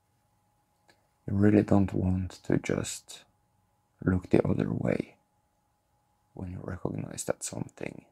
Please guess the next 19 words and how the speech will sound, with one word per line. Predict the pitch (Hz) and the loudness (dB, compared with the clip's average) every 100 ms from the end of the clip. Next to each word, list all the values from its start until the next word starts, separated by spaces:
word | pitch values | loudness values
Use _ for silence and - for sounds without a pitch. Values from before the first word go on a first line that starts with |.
| _ | _
bad | - 95 98 117 | -16 -4 -2 -2
is | - | -6
going | - - - - | -8 -10 -10 -12
on. | - - _ _ _ _ _ _ _ _ _ _ _ _ _ _ _ _ _ _ _ | -16 -20 _ _ _ _ _ _ _ _ _ _ _ _ _ _ _ _ _ _ _
If | 101 135 | -2 6
you | |
can | 143 123 | 6 8
learn | 107 120 | 8 6
to | - - | 6 -2
simply | - 120 123 131 120 | 2 4 6 8 6
just | 101 98 - | 4 0 0
not | 101 95 | -4 -4
care | - - 50 | -2 2 2
about | 50 - - - | 0 -4 -8 -4
it, | - - - _ _ _ _ _ _ _ _ _ _ _ _ _ _ _ _ _ | -6 -6 -20 _ _ _ _ _ _ _ _ _ _ _ _ _ _ _ _ _
to | 117 | 6
not | 110 104 - | 6 4 -2
care | - 98 | 0 0
whatsoever | 107 - 104 - 107 - 98 - - | 0 -4 -6 0 0 2 -2 -2 -6